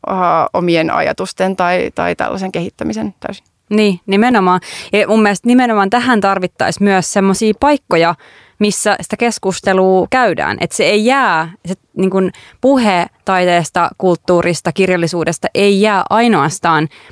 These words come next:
Speaker 2: niitten, ää, sen parissa työskentelevien,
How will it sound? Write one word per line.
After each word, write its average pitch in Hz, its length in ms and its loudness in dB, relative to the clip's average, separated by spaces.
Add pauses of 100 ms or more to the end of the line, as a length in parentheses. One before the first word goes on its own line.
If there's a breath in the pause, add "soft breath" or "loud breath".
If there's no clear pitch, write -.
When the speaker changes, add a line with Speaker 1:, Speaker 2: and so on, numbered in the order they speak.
(140 loud breath)
Speaker 2:
niitten, 180 500 0 (380)
ää, 170 180 0
sen 185 220 0
parissa 202 420 -2 (320)
työskentelevien, 170 880 0